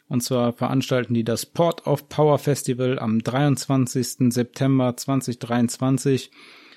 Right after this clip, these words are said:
im Jugendkulturzentrum Juki zweiundvierzig in Ahrensburg. Das ist gleich so nordöstlich von Hamburg, also direkt ein Katzensprung von Hamburg.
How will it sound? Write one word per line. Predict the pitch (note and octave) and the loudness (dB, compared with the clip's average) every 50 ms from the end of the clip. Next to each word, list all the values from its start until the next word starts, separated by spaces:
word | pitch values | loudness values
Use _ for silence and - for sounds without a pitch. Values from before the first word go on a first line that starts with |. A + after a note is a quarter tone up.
| _ _ _ _ _ _ | _ _ _ _ _ _
im | D#3+ E3+ E3+ D#3 | 2 4 4 4
Jugendkulturzentrum | D3 C#3+ F#3 F#3+ F3+ F3 D3+ - E3+ D#3+ D3+ - D#3+ D#3+ D3+ D3+ - - D3 D3 C#3 - - - C#3 C3+ C#3+ - A2+ | 4 4 4 4 2 0 2 2 2 2 2 2 2 0 2 0 0 2 2 4 2 2 0 2 2 2 2 0 -2
Juki | C#3+ C3+ C#3+ A3 B3+ A3+ - - G#3+ G3+ G3 F#3+ | -4 0 2 2 2 2 0 -2 -4 -4 -4 -4
zweiundvierzig | - - - F3 E3+ E3 D#3 - - E3+ E3+ E3 - - C#3+ C#3 - - - - | -8 -6 -2 0 2 2 2 0 0 -4 -4 -4 -4 -4 -2 -2 -2 -4 -8 -2
in | - A#2+ A#2+ - | 0 0 0 0
Ahrensburg. | - A2 C3+ F3+ D#3 D#3 C#3 B2 A#2+ - - - A#2 G#2+ G#2 G2 - - | -2 -2 -2 0 2 4 4 2 2 0 -2 -2 0 0 0 -2 -4 -8
Das | A2 - - | -10 -8 -6
ist | - - - - - - - | -6 -8 -8 -10 -12 -14 -10
gleich | - A2+ A2 A#2+ C#3 C#3+ C3+ - - | -6 -6 -6 -6 -6 -8 -8 -8 -6
so | - C3+ B2+ | -4 -2 0
nordöstlich | B2 B2 B2 A#2+ A#2+ - - - D3 D3+ D3+ - - C3+ A#2+ | 2 2 2 2 0 -2 -4 -4 -2 -2 -2 -2 -2 -2 -2
von | - - A#2 G#2+ A2+ | 0 -2 -2 0 2
Hamburg, | C3 D#3 D#3 D3+ D3+ D3+ C#3+ - | 2 4 4 4 4 2 2 0
also | A2+ - - A2 | -6 -6 -6 -6
direkt | A2 A#2 A#2+ - - | -6 -6 -8 -8 -10
ein | A2+ | -8
Katzensprung | - B2 A#2 - - C3+ A#2 - - A2+ G#2+ | -6 -6 -8 -4 -4 -4 -4 -2 -4 -4 -4
von | - - G#2+ G2+ G2 | -4 -6 -8 -6 -4
Hamburg. | A#2 C#3 D3 C3+ C#3+ D3 D3 C#3 C#3+ | -2 0 0 2 4 2 2 2 -2